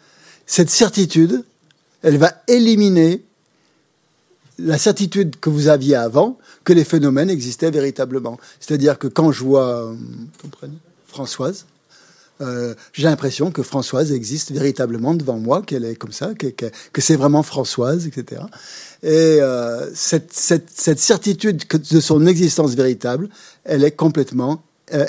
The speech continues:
éliminée par, euh, grâce à la production interdépendante. Je vois qu'elle est vide.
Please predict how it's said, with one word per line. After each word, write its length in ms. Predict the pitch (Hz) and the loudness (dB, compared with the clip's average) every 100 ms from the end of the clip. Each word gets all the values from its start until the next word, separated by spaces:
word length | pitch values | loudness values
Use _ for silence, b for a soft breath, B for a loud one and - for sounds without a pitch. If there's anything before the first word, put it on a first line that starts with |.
| - | 2
éliminée 600 | 190 165 143 123 120 - b b _ | 2 4 0 0 -2 -6 b b _
par, 380 | 147 165 190 - - | 0 0 -2 -8 -10
euh, 160 | 147 151 - | -6 -6 -6
grâce 300 | - 180 156 | -4 -2 0
à 40 | |
la 100 | 135 | -2
production 440 | - 139 127 - 131 | -4 -8 -8 -8 -8
interdépendante. 760 | 120 120 110 117 110 107 - B B B | -8 -10 -10 -16 -16 -18 -20 B B B
Je 180 | - 135 | -4 2
vois 220 | 147 165 | 4 4
qu'elle 200 | 190 151 | 4 4
est 80 | 139 | 2
vide. 580 | 120 127 196 220 139 | 2 0 0 2 -2